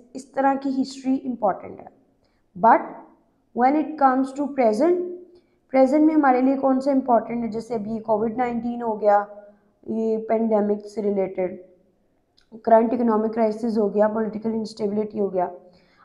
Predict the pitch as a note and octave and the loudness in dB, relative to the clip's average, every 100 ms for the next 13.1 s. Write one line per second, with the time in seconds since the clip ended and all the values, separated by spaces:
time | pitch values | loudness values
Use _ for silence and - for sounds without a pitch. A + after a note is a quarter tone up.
0 | - C4+ C#4 E4 D#4+ D#4 D4 E4 D4 B3 | 0 0 2 -2 0 0 2 2 0 0
1 | A#3 - C4+ - D#4+ E4 D4 D4+ F4 C4 | -2 -4 -4 -4 -2 0 0 0 0 0
2 | G3+ G#3 F#4 - - _ _ C#4 C#4 D4+ | -2 -4 -8 -12 -20 _ _ -4 0 0
3 | E4 A#3+ G3 A#3 B3 C#4+ C#4+ B3+ B3 B3+ | 0 0 0 2 2 0 -2 -2 -2 -2
4 | C4+ C4+ - A#3 B3 A#3+ C4 B3+ A#3+ G#3+ | -2 -4 -8 -4 -4 -4 -6 -6 -6 -6
5 | G3 - - - - _ _ _ _ _ | -8 -12 -16 -14 -16 _ _ _ _ _
6 | _ _ _ - B3 D#4 F#4+ - _ _ | _ _ _ -8 -8 -8 -14 -18 _ _
7 | _ _ _ _ _ _ A#2 - - - | _ _ _ _ _ _ -6 -4 -8 -8
8 | - - _ E4+ E4 D#4+ C#4+ F#3 - - | -10 -18 _ 4 4 4 2 2 -2 -14
9 | - - - _ _ _ _ _ - C#4 | -20 -20 -20 _ _ _ _ _ -4 2
10 | D4 D#4 - - - - _ _ _ _ | 4 4 -2 -12 -20 -20 _ _ _ _
11 | _ _ _ _ _ _ _ G3+ C4 B3+ | _ _ _ _ _ _ _ 2 6 8
12 | C4 C#4 C4+ C4+ C4+ C#4 C4+ B3 B3 C4 | 8 4 0 2 2 2 2 2 2 0